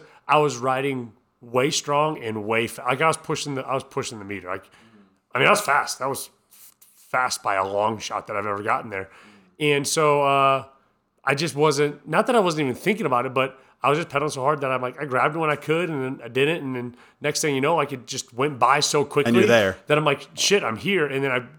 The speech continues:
Speaker 1: I didn't even really notice how much I had left until I pulled it. And I was like, "Oh, damn."
Speaker 2: Right.
Speaker 1: Um, but say I had even drank all that, say, 'cause those two bottles for those two hours would have been fine,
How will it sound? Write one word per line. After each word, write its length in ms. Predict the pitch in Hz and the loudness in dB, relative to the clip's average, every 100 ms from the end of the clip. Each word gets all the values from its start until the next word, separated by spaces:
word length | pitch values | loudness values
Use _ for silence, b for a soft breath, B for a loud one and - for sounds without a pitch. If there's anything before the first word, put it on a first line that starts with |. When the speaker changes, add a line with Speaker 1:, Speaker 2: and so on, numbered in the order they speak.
| _ - | _ -2
Speaker 1:
I 100 | 170 | 0
didn't 160 | 247 | 2
even 140 | 214 160 | 2 2
really 180 | 156 | 2
notice 460 | 131 123 160 160 - b b b b _ | 4 2 2 0 -4 b b b b _
how 140 | 160 | 0
much 200 | 165 151 | 2 2
I 80 | 143 | 0
had 100 | 135 | 0
left 220 | 131 160 | 0 -2
until 160 | 147 127 | -2 -4
I 60 | 107 | -4
pulled 400 | - 156 165 180 | -6 -2 0 0
it. 100 | - | -4
And 80 | 117 | -4
I 60 | |
was 120 | 113 110 | -4 -4
like, 160 | 107 - - | -10 -10 0
"Oh, 400 | 180 104 85 80 - | 2 2 -4 -12 -6
damn." 520 | 143 220 131 87 82 - | 0 0 0 -4 -12 -2
Speaker 2:
Right. 280 | 87 87 - 135 | -2 -2 -6 -2
Speaker 1:
Um, 440 | 135 123 117 104 _ _ _ _ _ | 0 0 -2 -12 _ _ _ _ _
but 200 | 185 185 | 2 4
say 240 | - 233 247 | 4 2 2
I 40 | |
had 280 | 160 180 170 | 0 -2 -2
even 220 | 160 143 | -4 -6
drank 260 | 117 127 131 | -2 -4 -4
all 120 | 104 | -12
that, 100 | 104 | -10
say, 220 | - 131 | -8 -8
'cause 220 | 147 175 147 | -8 -8 -2
those 160 | 180 | -4
two 140 | - 196 | -4 -2
bottles 320 | 139 123 123 | 0 0 -2
for 120 | - | -2
those 140 | 131 123 | -4 -4
two 140 | 135 | -4
hours 180 | 123 120 | -2 -2
would 80 | 120 | -2
have 60 | |
been 100 | 117 113 | -4 -6
fine, 360 | 107 92 120 | -4 -4 -4